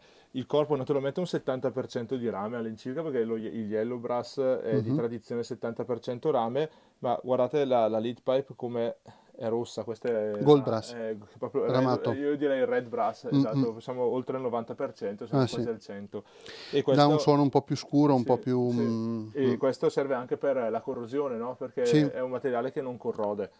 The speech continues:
Speaker 2: Mm, mm.
Speaker 1: e quindi tecnicamente è una tuba molto, molto bella e studiata per durare molto, cioè, tuba assolutamente
Speaker 2: Sì,
Speaker 1: di,
Speaker 2: sì,
Speaker 1: di qualità.
Speaker 2: assolutamente, sì, sì.
Speaker 1: E quindi noi qui abbiamo concluso, come vi dicevo, la categoria tube in
Speaker 2: Tube
Speaker 1: do.
Speaker 2: in do,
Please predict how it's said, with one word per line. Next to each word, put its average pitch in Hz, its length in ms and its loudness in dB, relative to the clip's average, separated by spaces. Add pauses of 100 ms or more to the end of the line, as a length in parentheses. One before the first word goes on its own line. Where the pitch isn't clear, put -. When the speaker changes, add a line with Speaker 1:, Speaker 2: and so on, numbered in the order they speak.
Speaker 2:
Mm, 127 220 0
mm. 123 80 -2
Speaker 1:
e 143 80 0
quindi 131 320 -2
tecnicamente 135 840 0
è 127 120 -2
una 117 160 -4
tuba 117 180 -6
molto, 120 240 -8
molto 120 380 -6
bella 117 400 0
e 120 240 0
studiata 131 520 -4
per 120 220 -6
durare 110 300 -6
molto, 98 420 -8
cioè, - 180 -14 (440)
tuba 107 400 -4
assolutamente 117 760 -8
Speaker 2:
Sì, 175 140 6
Speaker 1:
di, 175 40 4
Speaker 2:
sì, 113 100 -6
Speaker 1:
di - 80 -
qualità. 147 120 2
Speaker 2:
assolutamente, 127 720 0
sì, 120 140 -8
sì. 113 260 -12 (760)
Speaker 1:
E 143 120 -2
quindi 180 380 0
noi 165 220 0
qui 226 340 -2 (300)
abbiamo 151 280 -2
concluso, 165 680 2
come 156 200 -2
vi 139 80 -4
dicevo, 156 540 0 (200)
la 156 140 2
categoria 165 680 0
tube 143 240 -2
in 143 80 -2
Speaker 2:
Tube 156 160 6
Speaker 1:
do. 156 40 8
Speaker 2:
in 147 60 4
do, 131 240 8